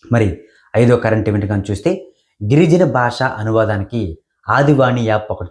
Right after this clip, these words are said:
తీసుకొని రావడం జరిగింది. So గిరిజన భాషలో, ఆ, ఇప్పుడు అంతరించిపోయే ప్రమాదంలో ఉంది.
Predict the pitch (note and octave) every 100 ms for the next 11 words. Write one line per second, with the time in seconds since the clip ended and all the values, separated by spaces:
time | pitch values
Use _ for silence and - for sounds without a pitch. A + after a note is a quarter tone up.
0 | - G2 - F#2+ F#2+ F#2+ F2+ F#2 F#2+ E3
1 | - _ _ - A#2 G2+ B2+ B2+ C#3 A2+
2 | G#2 - A2+ G2 D#2+ _ _ G#2+ G2+ G2+
3 | - G#2 G2+ G#2 A2+ G2 G#2+ G2 G2 G2
4 | G2 G2 F#2+ C#3+